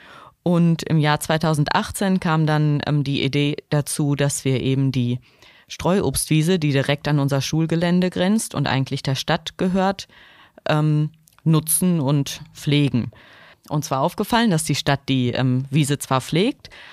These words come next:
aber eben die Äpfel und die Pflaumen, die, ähm, da im Herbst dann reif werden, die wurden nicht genutzt. Ein paar Anwohner,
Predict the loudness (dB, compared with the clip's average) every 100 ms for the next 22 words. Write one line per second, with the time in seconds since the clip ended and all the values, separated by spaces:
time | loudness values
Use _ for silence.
0 | -14 -2 0 2 4 2 0 0 2 2
1 | 0 -2 -2 0 0 0 -2 0 2 4
2 | 2 2 0 0 0 -2 -2 0 0 0
3 | 2 0 -2 -2 -2 2 0 0 -2 -2
4 | 0 0 0 0 2 0 0 0 0 -2
5 | -8 -6 -4 -2 0 2 2 2 2 2